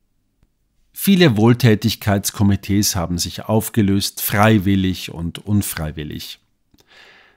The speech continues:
Ein paar großzügige Wohltäter können eine Massenelend nicht steuern. Den sogenannten intellektuell emigrierten Juden sind alle europäischen Länder als Berufsstätten versperrt,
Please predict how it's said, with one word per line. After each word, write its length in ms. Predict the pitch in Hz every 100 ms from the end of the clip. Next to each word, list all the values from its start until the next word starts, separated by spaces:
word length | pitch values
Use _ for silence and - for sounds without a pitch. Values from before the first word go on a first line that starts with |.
| _ -
Ein 260 | 131 143 -
paar 180 | 160
großzügige 840 | 165 120 135 156 - 143 120 120 95
Wohltäter 540 | 104 117 - 107 117
können 520 | 123 - 107 113 139 156
eine 320 | 113 120 123
Massenelend 960 | 113 104 107 - 131 110 101 110 120
nicht 220 | 123 120 -
steuern. 500 | - 143 101 76 73 _ _ _ _ _ _ _ _ _ _ _ _ - -
Den 140 | 147
sogenannten 640 | 135 196 175 147 143 131 143 -
intellektuell 1120 | 190 - 160 135 - - 127 117 135 139 110 -
emigrierten 720 | 123 117 - 131 123 123 117
Juden 420 | 104 123 113 135
sind 320 | 123 131 127
alle 240 | - 113 120
europäischen 720 | 107 104 98 110 104 - 107
Länder 480 | 98 107 107 104 90
als 220 | 92 -
Berufsstätten 760 | - 95 113 - - 98 -
versperrt, 840 | 95 104 92 - 113 95 147 -